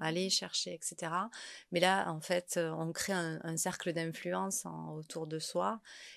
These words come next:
et, euh, et on crée aussi des opportunités qui puissent venir à nous et qui soient alignées, en fait, avec sa propre raison d'être. Et,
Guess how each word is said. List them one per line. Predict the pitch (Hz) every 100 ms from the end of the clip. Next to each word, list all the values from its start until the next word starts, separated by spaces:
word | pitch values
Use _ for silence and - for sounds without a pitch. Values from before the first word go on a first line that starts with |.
| -
et, | 175 170 170
euh, | 156 175
et | 165
on | 165
crée | 165 - 220
aussi | 190 -
des | 185 165
opportunités | 165 170 156 - 165 165 180 208
qui | - -
puissent | - 185 - -
venir | 170 185 196 185
à | 185 185
nous | 196 254 240
et | 165
qui | - -
soient | - 185
alignées, | 175 170 175 202 240
en | 175 165
fait, | 175 160
avec | 160 156
sa | 165
propre | - 160 - 156
raison | 147 156
d'être. | 151 151
Et, | -